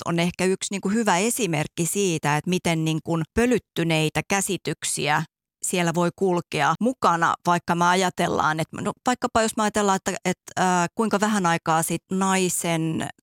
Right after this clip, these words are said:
raiskaus avioliitossa kriminalisointi-, kriminalisoitiin, siis sehän mun mielestä se oli yhdeksänkymmentäluvun puolella, elikkä niinku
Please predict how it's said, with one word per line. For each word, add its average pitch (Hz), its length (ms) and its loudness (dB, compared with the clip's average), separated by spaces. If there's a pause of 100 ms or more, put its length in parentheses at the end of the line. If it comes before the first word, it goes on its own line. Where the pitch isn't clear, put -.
(160)
raiskaus 175 1000 0
avioliitossa 120 920 -2
kriminalisointi-, 110 1120 -6 (300)
kriminalisoitiin, 165 1160 -2
siis - 220 -8
sehän 170 320 -4 (300)
mun 220 80 -4
mielestä 220 200 -2
se 208 60 -6
oli 202 100 -2
yhdeksänkymmentäluvun 139 720 -4 (140)
puolella, 208 580 0 (300)
elikkä 185 300 -2
niinku 185 140 -2